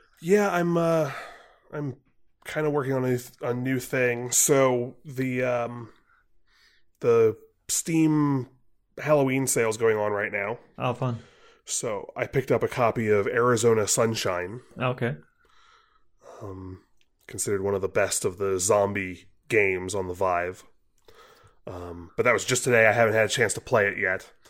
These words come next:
Speaker 1: At least partially because this afternoon my deluxe audio strap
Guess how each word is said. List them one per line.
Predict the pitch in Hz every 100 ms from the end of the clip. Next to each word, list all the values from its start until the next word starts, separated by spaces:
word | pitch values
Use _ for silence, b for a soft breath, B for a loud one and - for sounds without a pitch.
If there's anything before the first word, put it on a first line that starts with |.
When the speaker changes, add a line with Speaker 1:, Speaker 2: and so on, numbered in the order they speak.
| B B B B
Speaker 1:
At | 101
least | 98
partially | - 185 190 143 127
because | 117 127 117
this | 107 107
afternoon | 117 117 123 110 110 107 104
my | 104 104 101 101
deluxe | 98 107 113 107 - -
audio | 131 131 107 95
strap | - 104 87 -